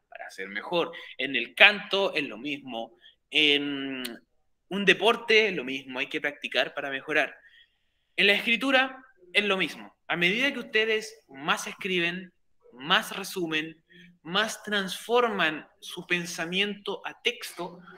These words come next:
mejor se va haciendo esa escritura y más se entiende. Hay algunos que todavía les falta harto de expresión escrita, les falta eso de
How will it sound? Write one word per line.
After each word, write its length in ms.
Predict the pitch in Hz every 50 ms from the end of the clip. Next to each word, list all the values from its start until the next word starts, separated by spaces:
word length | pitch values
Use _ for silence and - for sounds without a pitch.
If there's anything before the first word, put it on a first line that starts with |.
| - -
mejor 500 | 160 175 190 185 - - 247 254 277 - -
se 220 | - - - 220
va 100 | 202 202
haciendo 460 | 202 - - 214 208 202 202 202 196
esa 220 | - 190 185 - 180
escritura 580 | - - - 170 156 160 180 175 160 143 135 -
y 120 | 135 135
más 360 | 135 135 131 143 151 - - -
se 320 | - - - - 143 139 135
entiende. 640 | 131 131 127 - 151 156 151 147 135 113 107 - - - - - - - - - _
Hay 180 | - 165 185
algunos 800 | 185 185 180 170 175 175 175 175 180 185 202 196 - - - - _
que 640 | - 165 156 156 156 156 151 147 139 123 - - - _ _ _ _ _ _ _ _ _ _ _ - - - -
todavía 380 | 143 147 143 139 147 170 190
les 260 | 180 170 185 - - -
falta 440 | 135 151 156 139 - - - - - -
harto 340 | - 147 170 175 - - 139
de 140 | 131 131 131
expresión 640 | 127 131 135 135 - - - 139 131 - - 135 131
escrita, 420 | 135 135 - - 139 120 120 113
les 200 | 113 117 - -
falta 380 | - 151 165 180 175 - 175 160
eso 320 | 156 160 - - 165 160
de 360 | 156 156 156 160 165 165 165